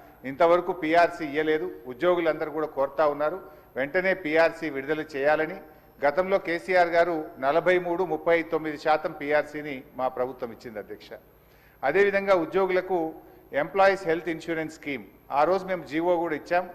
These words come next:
దాన్ని మీరు అమల్లోకి తెస్తామని చెప్పి మేనిఫెస్టోలో పెట్టి కూడా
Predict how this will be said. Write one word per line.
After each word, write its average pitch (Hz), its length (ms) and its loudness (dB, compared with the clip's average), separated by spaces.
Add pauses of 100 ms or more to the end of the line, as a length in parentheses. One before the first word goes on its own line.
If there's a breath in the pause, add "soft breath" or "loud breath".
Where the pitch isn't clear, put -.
(400 loud breath)
దాన్ని 175 300 4
మీరు 170 160 2
అమల్లోకి 185 440 2
తెస్తామని 175 540 0
చెప్పి 160 480 -4
మేనిఫెస్టోలో 170 720 0
పెట్టి 165 320 -4
కూడా 165 440 4